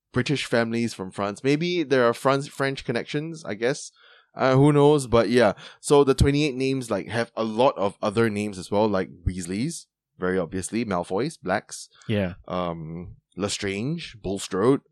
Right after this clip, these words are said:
Speaker 1: There's so, like, Flint, Gaunt. These are all names that you hear from the Harry Potter, um, franchise, right? Ollivander,
Speaker 2: Yeah.
Speaker 1: Shacklebolt.
Speaker 2: Yep.
Speaker 1: Very obviously, like, some of the names, like, might be a bit more obscure, like Bulstrode.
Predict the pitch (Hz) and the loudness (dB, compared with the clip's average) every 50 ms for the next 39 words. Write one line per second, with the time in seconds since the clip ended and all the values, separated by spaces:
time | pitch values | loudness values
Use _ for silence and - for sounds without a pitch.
0 | _ _ _ _ _ _ _ - 95 101 - - 117 113 107 - 67 98 104 - | _ _ _ _ _ _ _ -10 -8 -6 -6 -2 -2 -2 -2 -2 -2 -4 -4 -4
1 | - - - 131 139 151 156 - - - - 120 139 147 - - 113 127 147 160 | -6 -4 0 2 2 2 0 -10 -8 -2 -2 -2 -2 -2 -8 -10 -2 0 0 2
2 | 160 151 101 98 135 131 127 127 131 139 127 - 104 101 104 101 - 117 117 113 | 2 2 2 4 2 2 2 0 -2 -4 -2 -2 -2 -2 -2 -2 -2 -2 -2 -2
3 | 117 98 95 95 87 95 98 101 107 107 - 95 92 98 98 95 95 - _ _ | -2 -6 -6 -4 -4 -2 -2 -2 -2 -2 -2 -2 0 0 0 -2 -2 -4 _ _
4 | _ _ _ _ _ _ _ - 95 92 92 87 87 85 - - 101 98 95 85 | _ _ _ _ _ _ _ -8 -4 -4 -2 -2 -4 -6 -4 -2 -2 -2 -2 -2
5 | - 95 87 90 87 78 82 87 104 117 120 - 101 117 113 104 95 104 104 104 | -4 -4 -2 -2 -4 -6 -6 -2 0 0 0 2 2 2 2 2 0 -2 -4 0
6 | 120 160 202 - _ _ _ _ - 120 117 113 104 95 90 92 117 113 - - | -2 -2 -2 -2 _ _ _ _ -6 -2 0 0 0 -2 -2 -4 -4 -6 -4 -2
7 | 127 120 98 120 151 170 - _ _ _ _ _ _ - 110 107 113 _ _ _ | -2 0 2 4 2 2 2 _ _ _ _ _ _ -8 -6 -6 -6 _ _ _
8 | _ _ - 107 123 120 110 107 104 110 113 107 - - 117 127 139 135 82 98 | _ _ 0 2 2 4 2 0 0 -2 -4 -6 -4 -4 -2 -2 -2 -4 -2 -4
9 | 113 95 87 - - 170 165 156 139 139 135 143 147 147 147 139 - 110 110 107 | -4 -4 -2 0 0 2 4 4 2 4 2 2 0 0 -2 -6 -4 -2 -2 -2
10 | - - 98 113 113 120 117 101 113 113 117 117 117 107 104 127 127 - - _ | -2 -4 -10 -4 -4 -4 -4 -4 -8 -6 0 0 0 2 4 4 2 2 2 _
11 | _ _ _ _ _ - 117 120 127 113 95 - - - 117 127 139 131 120 101 | _ _ _ _ _ -4 0 2 2 2 2 -2 -6 0 4 4 4 6 4 2
12 | 92 107 - 113 113 110 - - 131 131 156 160 | -2 -2 -2 -4 -4 -2 -2 0 2 4 4 2